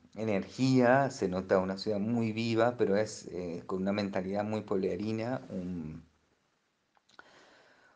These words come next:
un lugar que se siente inmediatamente así, ¿no? Eh, bueno, no muy acostumbrados a los turistas, además.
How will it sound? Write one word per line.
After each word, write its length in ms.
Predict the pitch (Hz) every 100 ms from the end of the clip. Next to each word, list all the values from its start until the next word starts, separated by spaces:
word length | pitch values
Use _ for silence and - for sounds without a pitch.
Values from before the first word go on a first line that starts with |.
| _
un 460 | - 117 120 113 110
lugar 680 | 98 101 113 113 117 120 -
que 540 | 107 95 87 87 85
se 180 | 87 92
siente 480 | - - 131 117 110
inmediatamente 800 | 95 92 95 98 95 101 98 98
así, 540 | 87 - 110 104 113 -
¿no? 340 | 160 107 135 - -
Eh, 480 | 104 82 82 82 95 - - - -
bueno, 240 | 95 90
no 200 | 90 101
muy 200 | 98 101
acostumbrados 580 | 98 - 98 92 95 92
a 40 |
los 160 | 95 -
turistas, 540 | 92 90 101 107 101
además. 600 | 92 90 107 120 123 -